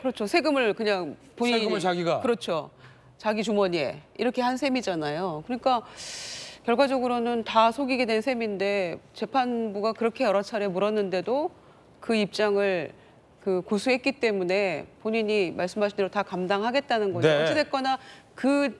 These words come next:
Speaker 1: 법-, 법정에서의 진술이 사실이라고 할지라도 "내가 이것은 다 감당하겠다.
Speaker 2: 네.
Speaker 1: 내 책임이다"라고 본인 주장하는 거니까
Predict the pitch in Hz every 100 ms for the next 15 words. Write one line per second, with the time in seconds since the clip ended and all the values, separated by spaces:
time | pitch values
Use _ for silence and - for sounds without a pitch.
0 | - 202 - _ _ - 196 - 302 302
1 | 311 302 254 226 254 254 269 269 262 233
2 | 220 254 302 311 254 208 247 320 - -
3 | - - 208 233 214 214 208 220 214 170
4 | - - - - 190 175 143 - - -
5 | - - - 190 190 202 247 254 - 156
6 | 131 156 147 - 185 - 240 226 180 165
7 | 165 160 180 214 214 185 - - 214 220
8 | 208 170 208 233 285 277 208 175 - 170
9 | 185 156